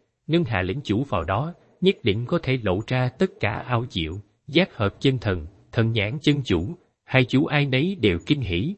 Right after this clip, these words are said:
Thực lực đệ nhất vũ trụ hải chính là La Phong. Hắn đi, nếu không tìm kiếm ra hư thật,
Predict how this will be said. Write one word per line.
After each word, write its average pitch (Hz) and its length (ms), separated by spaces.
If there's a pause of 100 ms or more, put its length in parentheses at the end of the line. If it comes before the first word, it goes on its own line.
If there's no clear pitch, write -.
(320)
Thực 147 200
lực 127 200
đệ 107 200
nhất 196 220 (220)
vũ 151 240
trụ 107 180
hải 110 380 (100)
chính 165 180
là 90 120
La 104 180
Phong. 131 340 (420)
Hắn 151 260
đi, 117 260 (220)
nếu 180 160
không 156 340
tìm 92 200
kiếm 151 280
ra 117 260
hư 135 160
thật, 92 240